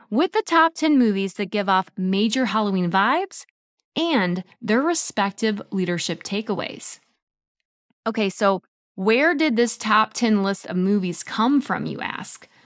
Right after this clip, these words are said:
Well, from me. <laughs> So, um, here's the thing. I am an absolute wimp. I'm not gonna lie, an absolute wimp when it comes to scary movies. However, stick with me. My fiance loves them.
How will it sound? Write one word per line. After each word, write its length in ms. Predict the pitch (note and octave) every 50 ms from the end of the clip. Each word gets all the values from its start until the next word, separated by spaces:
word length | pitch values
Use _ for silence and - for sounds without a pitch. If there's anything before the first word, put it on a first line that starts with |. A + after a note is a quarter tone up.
| _ _ _
Well, 440 | - F3+ F#3 F3 E3+ E3 F3 G#3+ - _ _ _ _ _ _ _ _
from 240 | - - A3+ A3+ A#3+
me. 280 | B3+ A3+ F3+ - - G3 - - -
<laughs> 100 | C4+ C#4
So, 680 | G#3 - - - - - - A3+ - - A3 - - - - - - - - - - - - _
um, 300 | - A#3+ A#3+ A#3+ A#3+ B3
here's 260 | B3+ D#4 F#4 F#4+ D#4+
the 140 | D#4+ D#4 B3+
thing. 320 | - B3 G#3 E3+ E3 - - - - - - _ G#3+
I 140 | A#3 C#4+
am 220 | D#4+ F4 F4 D4+ C4+
an 120 | B3+ A#3+ - -
absolute 580 | G3 G3+ A3 A3 - - C4+ B3+ B3+ B3+ -
wimp. 320 | - G3 F#3 E3+ F3+ G#3+ - -
I'm 100 | F3 E3+
not 200 | E3 D3+ E3 -
gonna 180 | - A#3 C#4+ D4+
lie, 380 | C4 A3+ G3+ F#3+ F#3+ G3 G#3+ -
an 100 | A3 G3+ -
absolute 640 | - A3+ D4+ F4+ - - - F#4 F4+ F#4+ F#4 D#4+ B3
wimp 260 | A#3 A#3+ A#3+ A3 A3+
when 140 | A#3 G#3+ G#3
it 100 | - -
comes 220 | - F#3+ F#3 -
to 80 | F3+ F3
scary 320 | - - E3+ E3+ E3+ E3
movies. 440 | E3+ E3+ D#3+ - - - - - - _ _ _ _ _ _ _
However, 500 | - - E3 - - A#3+ G#3+ D3+ - -
stick 320 | - - - G#3 G#3+ G#3+
with 180 | - A#3 A3 -
me. 280 | F#3+ F#3 F#3 F#3 - _ - - - _
My 260 | F#3+ G3+ G3 A3 C4
fiance 520 | B3+ - C#4 B3+ A#3 G#3 G3+ G3 - F#3+ F3+
loves 280 | F3 E3+ E3 E3 D#3 -
them. 300 | C#3+ - - - -